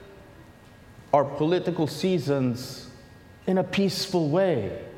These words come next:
and respectful of the different opinions. Where are you?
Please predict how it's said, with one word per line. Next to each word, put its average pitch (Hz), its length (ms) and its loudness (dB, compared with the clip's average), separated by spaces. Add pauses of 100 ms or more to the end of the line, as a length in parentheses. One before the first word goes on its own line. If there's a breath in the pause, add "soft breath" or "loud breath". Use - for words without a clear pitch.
(160)
and 151 160 2
respectful 143 1000 0 (540 loud breath)
of 151 120 4
the 151 80 2
different 165 380 2
opinions. 127 1040 -2 (2500)
Where 214 440 0 (100)
are 160 220 2
you? 92 220 -6